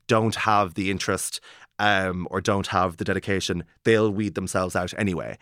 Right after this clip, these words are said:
And I, especially I do a lot of teaching writing for kids, and I will never tell a kid they can't be a writer. I will never, ever do that. Um, and I have gotten a little bit of flack from people being like, you know, "But you're telling all the kids they can be writers." And it's like, well, like,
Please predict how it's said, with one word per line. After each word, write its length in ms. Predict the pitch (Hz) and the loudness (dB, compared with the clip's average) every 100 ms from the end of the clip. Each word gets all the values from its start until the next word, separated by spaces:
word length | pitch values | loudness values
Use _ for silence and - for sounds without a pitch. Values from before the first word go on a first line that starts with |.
| - - - | -20 -20 -8
And 320 | 110 104 98 98 | -2 0 0 -2
I, 60 | |
especially 260 | 95 120 104 | -2 -2 -2
I 40 | |
do 100 | 101 | -2
a 80 | 95 | -2
lot 40 | 92 | -4
of 120 | 80 _ | -8 _
teaching 320 | - 113 - 92 | -8 -6 -4 -2
writing 180 | 87 | -4
for 120 | 85 87 | -6 -4
kids, 320 | 127 107 - | 0 0 0
and 40 | |
I 20 | 90 | -2
will 80 | |
never 200 | 90 113 | 2 2
tell 160 | 110 107 | 2 -2
a 60 | 92 | -2
kid 160 | 95 | -4
they 60 | 82 | -4
can't 240 | 87 87 | -6 -6
be 80 | 90 | -4
a 40 | |
writer. 360 | 87 87 - - - | -4 -4 -6 -12 -4
I 80 | |
will 80 | 95 | -4
never, 280 | 92 95 95 | -2 -2 -2
ever 220 | 92 90 | -2 -4
do 100 | 92 | -6
that. 300 | 85 85 - - - - _ | -8 -8 -10 -14 -18 -20 _
Um, 480 | 98 92 90 87 87 - _ _ - | -2 0 -2 -4 -10 -12 _ _ -2
and 640 | 107 98 98 92 92 - - _ _ _ _ | 0 0 -2 -6 -8 -10 -14 _ _ _ _
I 80 | 117 | 2
have 200 | 127 131 | 4 4
gotten 260 | 127 117 | 0 2
a 20 | 107 | 0
little 160 | 107 | 0
bit 100 | 98 | -2
of 60 | 101 | -2
flack 300 | 104 98 - | 0 0 -2
from 200 | 101 95 | -8 -4
people 220 | 107 104 | -4 -4
being 140 | 104 | -4
like, 100 | 101 | -4
you 60 | 127 | -4
know, 60 | - - | -6 -8
"But 100 | - | -4
you're 80 | 208 | -2
telling 240 | - 220 190 | 0 2 4
all 140 | 202 | 2
the 80 | 214 | 2
kids 220 | - 147 | 0 -2
they 80 | 139 | -2
can 100 | 131 | 0
be 80 | 117 | 4
writers." 320 | 117 110 104 | 4 4 0
And 60 | 151 | -2
it's 80 | |
like, 120 | 180 214 | -2 0
well, 360 | 214 214 208 - - | 2 2 0 -6 -6
like, 260 | - 175 | -4 -4